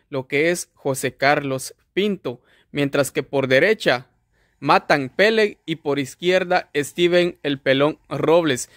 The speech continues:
con una doble contención entre lo que es Rudy Ronaldo Barrientos y el Pitbull Domínguez. Un elemento por derecha como puede ser Oscar Santis y por izquierda Marvin José Ceballos,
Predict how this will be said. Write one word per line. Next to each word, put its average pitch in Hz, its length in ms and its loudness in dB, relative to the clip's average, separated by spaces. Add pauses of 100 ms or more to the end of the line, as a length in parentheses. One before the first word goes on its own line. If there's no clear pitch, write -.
(160)
con 160 180 2
una 214 180 2
doble 202 320 2
contención 156 840 -2 (600)
entre 143 420 0 (280)
lo 143 200 -2
que 160 300 4
es 185 180 -6 (300)
Rudy 202 320 4
Ronaldo 180 440 0
Barrientos 190 880 -2 (640)
y 151 260 0 (340)
el 139 200 0
Pitbull 170 720 -4
Domínguez. 139 920 0 (240)
Un 208 160 0
elemento 180 520 0
por 151 180 -2
derecha 170 400 -2
como 143 260 -6
puede 160 260 2
ser 165 300 -2
Oscar 190 400 2
Santis 202 560 -4 (300)
y 165 120 -2
por 147 200 4
izquierda 185 640 0
Marvin 170 600 -2
José 156 600 0
Ceballos, 139 720 0